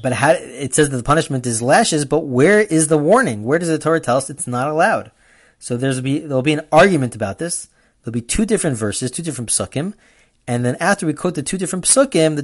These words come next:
two verses, uh, the Gemara will try to understand, well, why did one rabbi pick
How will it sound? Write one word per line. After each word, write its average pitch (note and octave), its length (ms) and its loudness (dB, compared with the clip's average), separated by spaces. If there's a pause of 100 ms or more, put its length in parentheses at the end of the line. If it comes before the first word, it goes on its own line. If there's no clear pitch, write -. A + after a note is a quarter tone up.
two F#3 60 -4
verses, E3 580 2 (480)
uh, A#2+ 320 2
the C3+ 140 -4
Gemara D3 400 6
will D3 100 4
try D#3+ 220 4
to D#3+ 60 4
understand, D#3+ 360 -4
well, C3+ 160 2
why C#3+ 300 4
did D#3+ 120 2
one D#3+ 240 2
rabbi D3 360 6
pick - 300 -8